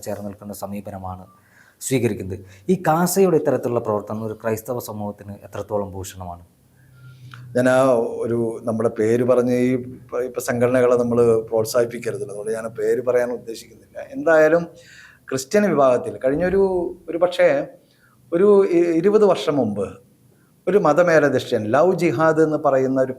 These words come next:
Speaker 2: കാര്യം പറയുമെന്ന് എനിക്ക് തോന്നുന്നില്ല. കാരണം ഇവിടുത്തെ മതമേലധ്യക്ഷന്മാരെല്ലാവരും, ആ, പാറക്കാട്ടിൽ പിതാവ് തുടങ്ങി, വള്ളോപ്പള്ളി പിതാവ് തുടങ്ങി,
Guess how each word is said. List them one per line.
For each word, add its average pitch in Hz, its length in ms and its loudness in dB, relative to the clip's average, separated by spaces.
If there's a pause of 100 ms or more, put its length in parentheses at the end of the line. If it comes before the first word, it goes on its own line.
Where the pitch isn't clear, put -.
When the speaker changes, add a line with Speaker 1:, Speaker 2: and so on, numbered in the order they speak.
Speaker 2:
കാര്യം 120 380 0
പറയുമെന്ന് 117 400 -4
എനിക്ക് - 220 -16
തോന്നുന്നില്ല. - 360 -20 (100)
കാരണം 113 300 -8 (600)
ഇവിടുത്തെ 147 380 4 (380)
മതമേലധ്യക്ഷന്മാരെല്ലാവരും, 127 1300 0 (640)
ആ, 127 100 -2 (380)
പാറക്കാട്ടിൽ 127 540 2
പിതാവ് 107 320 -2
തുടങ്ങി, 104 300 -10
വള്ളോപ്പള്ളി 131 520 0
പിതാവ് 107 320 -10
തുടങ്ങി, 98 300 -20